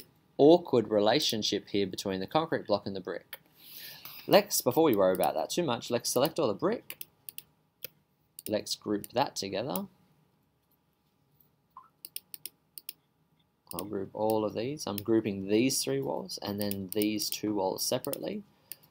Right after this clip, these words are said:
because these aren't full height. So I've selected all of my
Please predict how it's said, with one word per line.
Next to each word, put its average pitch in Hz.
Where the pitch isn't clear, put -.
because 95
these 95
aren't 95
full 104
height. -
So 139
I've 135
selected 175
all 175
of 131
my 95